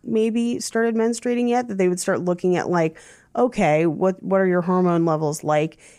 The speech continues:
Is this a bigger problem that we may need to address later if you continue to not have your period? But here's the other thing.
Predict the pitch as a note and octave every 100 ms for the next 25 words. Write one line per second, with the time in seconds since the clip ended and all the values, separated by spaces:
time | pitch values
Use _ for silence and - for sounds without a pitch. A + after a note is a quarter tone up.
0 | _ - A3 G3 G3 F#3+ F3+ F3 - F3+
1 | F3 D#3+ D#3+ D3+ D#3+ - D#3+ D#3+ D#3 D3+
2 | D#3 D#3+ D#3+ D#3+ D#3+ D3+ D3 - F#3+ C4+
3 | C4+ G#3 F#3 F#3 E3+ E3+ D#3+ - F3+ E3+
4 | E3 D#3+ D#3+ D3 - - D3 - - G#3+
5 | F#3+ C#3 - - - _ - A3 - C4
6 | - - D4+ D4 D4+ D4+ D4 C#4+ - D#4+
7 | G#3 C#3